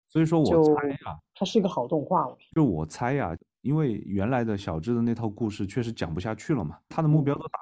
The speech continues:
Speaker 1: 成了，
Speaker 2: 嗯。
Speaker 1: 你老不完结，包括其实X Y他最后忍蛙输给了喷火龙嘛，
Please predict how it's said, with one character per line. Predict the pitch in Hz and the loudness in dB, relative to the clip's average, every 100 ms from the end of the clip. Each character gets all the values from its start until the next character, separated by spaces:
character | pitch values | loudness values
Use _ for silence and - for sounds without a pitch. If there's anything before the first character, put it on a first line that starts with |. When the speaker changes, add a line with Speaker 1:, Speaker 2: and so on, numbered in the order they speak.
| 98 | -12
Speaker 1:
成 | - 90 | -8 -4
了， | |
Speaker 2:
嗯。 | 107 | 0
Speaker 1:
你 | |
老 | 143 101 82 | 2 0 -2
不 | 85 110 120 | -4 -2 -2
完 | 87 | -2
结， | 95 95 | -4 -4
包 | 107 139 | -2 -2
括 | |
其 | 147 | -2
实 | 120 127 | -2 -4
X | 104 113 - | -6 -6 -2
Y | 123 123 | 0 0
他 | 120 | 0
最 | 110 120 | -2 0
后 | 113 98 101 | 0 -2 -4
忍 | 104 98 | 0 0
蛙 | 92 113 113 - _ _ | 2 2 0 -6 _ _
输 | - - 143 | -12 -4 -2
给 | 123 | 0
了 | 87 87 156 143 | 0 -2 -2 -4
喷 | - 127 | -2 0
火 | 101 | 0
龙 | 80 | -2
嘛， | 80 87 | -2 -6